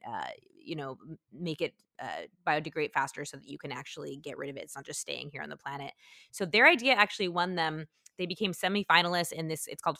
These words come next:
First Lego League Global Innovation Award.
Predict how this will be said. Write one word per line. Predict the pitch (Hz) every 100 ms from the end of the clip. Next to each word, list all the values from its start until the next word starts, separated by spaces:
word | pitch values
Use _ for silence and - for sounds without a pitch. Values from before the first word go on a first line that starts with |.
| -
First | 190 196 -
Lego | 165 165 170 175
League | 165 165 -
Global | 147 151 170 151
Innovation | 156 - 170 - 202
Award. | 202 214 220 233